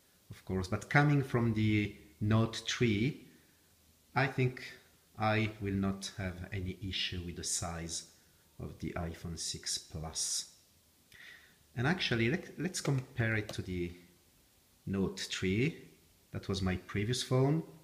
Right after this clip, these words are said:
You know, I was an Apple addict, and, uh, last year I moved to Android.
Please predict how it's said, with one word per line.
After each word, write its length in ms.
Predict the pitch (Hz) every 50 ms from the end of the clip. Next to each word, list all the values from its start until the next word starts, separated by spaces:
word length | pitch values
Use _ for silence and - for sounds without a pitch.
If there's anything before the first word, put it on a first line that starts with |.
| - - - - - - - - - _ _ _ _ _ _ -
You 80 | - 107
know, 220 | 110 110 117 120 -
I 80 | 107 101
was 140 | 104 98
an 100 | 104 98
Apple 400 | 104 107 - - 107 107 107 107 - -
addict, 480 | 101 107 107 113 113 113 - - - -
and, 220 | 98 98 98 95
uh, 280 | 95 95 92 92 92 92 90 - - - - -
last 480 | 101 98 101 110 - - - - -
year 320 | 107 104 101 101 104 104 104 -
I 160 | 101 98 98
moved 480 | 98 92 95 98 95 98 - - - -
to 260 | - 98 95 92 92 -
Android. 680 | 95 95 98 98 98 104 98 98 98 98 101 - -